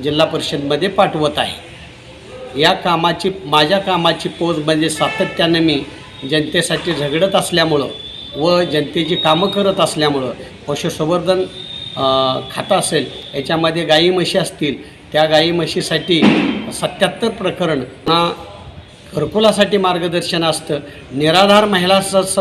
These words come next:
फॉर्म घेऊन, फॉर्म ऑनलाईन करून त्यांना पैसे पाठवण्यापर्यंत आपण घरापर्यंत जाऊन त्यांची सेवा करतो.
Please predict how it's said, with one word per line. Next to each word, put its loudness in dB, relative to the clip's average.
फॉर्म 2
घेऊन, 2
फॉर्म 0
ऑनलाईन 2
करून 2
त्यांना 0
पैसे -4
पाठवण्यापर्यंत 2
आपण -2
घरापर्यंत 0
जाऊन 2
त्यांची -2
सेवा 4
करतो. -4